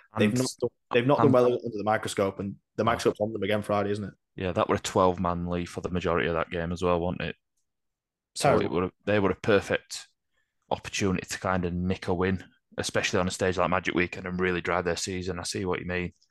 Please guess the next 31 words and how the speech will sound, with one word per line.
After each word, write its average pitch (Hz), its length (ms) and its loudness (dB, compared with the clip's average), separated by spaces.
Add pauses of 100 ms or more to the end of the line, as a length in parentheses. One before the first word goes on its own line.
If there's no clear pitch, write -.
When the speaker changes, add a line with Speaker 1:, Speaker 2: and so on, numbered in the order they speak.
(340)
Speaker 1:
I 139 60 2
Speaker 2:
They 160 60 8
Speaker 1:
know - 20 10
it - 40 8
Speaker 2:
have 143 60 2
Speaker 1:
sounds 135 160 4
Speaker 2:
kind 95 80 4
of - 40 4
Speaker 1:
insane. 104 480 0
I 123 60 2
know 143 120 8
it 127 60 6
sounds 123 220 4
insane 104 320 0
'cause 104 100 -10
we've 104 100 -2
only 104 160 0
won 101 120 -2
five 101 220 0
games 98 240 -4
this 95 160 -8
year 98 100 0
and 95 100 -4
we've 98 100 -6
had 101 120 0
our 101 120 0
worst 95 280 0
season 98 240 -2
in 92 60 -8
ten 98 200 -2
years, 95 320 -2